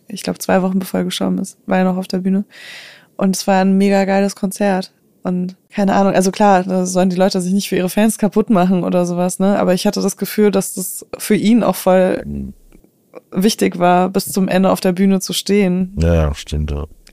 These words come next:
Speaker 1: Also ich glaube, es kommt halt so ein bisschen drauf an, was du in deinem Leben auch so, also welche Inhalte dir am wichtigsten sind. Und ich würd dich jetzt auch so einschätzen, als ob dieses auf der Bühne stehen gar nicht so den höchsten Stellenwert hat,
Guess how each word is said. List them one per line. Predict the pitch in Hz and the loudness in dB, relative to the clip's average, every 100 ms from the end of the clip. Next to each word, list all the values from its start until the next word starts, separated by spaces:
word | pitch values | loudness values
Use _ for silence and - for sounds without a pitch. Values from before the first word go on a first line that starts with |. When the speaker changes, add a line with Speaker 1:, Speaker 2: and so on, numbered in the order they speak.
| _ - | _ -14
Speaker 1:
Also | - 190 196 - | -4 0 0 0
ich | 190 | 0
glaube, | 202 196 | 2 2
es | 214 | 0
kommt | - 202 | 0 2
halt | 214 196 | 2 0
so | |
ein | 190 | -2
bisschen | 196 190 | -2 -4
drauf | - 190 | -4 -4
an, | - 196 | -2 -2
was | 190 | -2
du | - | -4
in | 202 | -2
deinem | 190 190 | 0 2
Leben | 190 202 202 | 2 2 0
auch | - 190 | 0 -2
so, | - 196 190 190 - _ _ _ _ | -2 -2 -2 -2 -6 _ _ _ _
also | 190 | -2
welche | 185 190 - | 2 2 0
Inhalte | 202 196 190 185 | 0 2 0 0
dir | 185 | -2
am | 185 | 0
wichtigsten | 202 - 196 - 185 | -2 -4 -8 -6 -4
sind. | 185 185 | -4 -4
Und | 190 190 | -6 -6
ich | - | -6
würd | 190 202 | -6 -4
dich | 185 | -2
jetzt | 190 190 | -2 -2
auch | 202 | -2
so | 196 | 0
einschätzen, | 185 196 190 190 190 | 0 0 -2 -4 -4
als | 190 185 | -6 -4
ob | 185 - - _ | -6 -8 -20 _
dieses | 185 185 | -8 -2
auf | 185 | -2
der | 196 | 0
Bühne | 190 202 196 | 0 0 0
stehen | - 190 190 185 | -2 -2 0 -2
gar | - 185 | -2 -2
nicht | 190 - | -2 -4
so | 185 | -4
den | 185 190 | -2 -2
höchsten | 196 - 196 | -4 -6 -8
Stellenwert | - 185 196 185 180 185 | -4 0 2 2 -2 -4
hat, | 190 175 | -6 -10